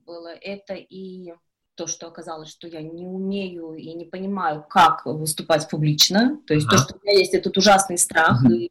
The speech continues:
Speaker 1: первые тренинги я вела без видео, потому что это был
Speaker 2: Мгм.
Speaker 1: какой-то катастрофический кошмар.
Speaker 2: Слушай, а скажи, ну,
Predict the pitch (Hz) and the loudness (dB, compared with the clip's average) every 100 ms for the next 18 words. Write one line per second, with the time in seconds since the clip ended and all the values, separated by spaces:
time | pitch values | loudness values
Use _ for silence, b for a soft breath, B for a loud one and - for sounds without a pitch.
0 | _ 208 208 196 196 196 190 175 180 180 | _ 2 4 4 6 4 4 4 2 4
1 | 180 175 175 170 185 170 165 - 151 156 | 4 2 0 0 0 0 -4 -4 -2 -2
2 | - - 120 113 101 107 - _ _ _ | -2 -4 4 6 6 4 -4 _ _ _
3 | 196 190 185 - - - - - 165 - | 0 0 -4 -4 -8 -10 -12 -12 -14 -2
4 | - 175 143 127 180 190 - - 147 123 | 4 8 8 6 6 8 6 4 2 2